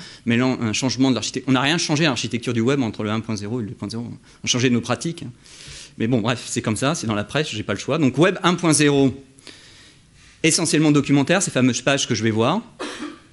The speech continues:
Web deux point zéro, réouverture en écriture,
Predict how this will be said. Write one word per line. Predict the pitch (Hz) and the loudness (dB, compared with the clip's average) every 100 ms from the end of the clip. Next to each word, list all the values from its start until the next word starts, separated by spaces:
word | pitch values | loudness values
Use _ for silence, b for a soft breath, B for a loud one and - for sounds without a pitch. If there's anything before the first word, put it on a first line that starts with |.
| B B B B _ | B B B B _
Web | 135 190 | 2 2
deux | 170 190 | 2 2
point | 190 | 2
zéro, | 165 160 160 156 139 - | 2 4 4 2 0 -2
réouverture | 123 190 170 156 185 | 2 4 2 -2 -2
en | 156 139 | 2 2
écriture, | 135 135 - 214 180 | 2 -4 0 0 0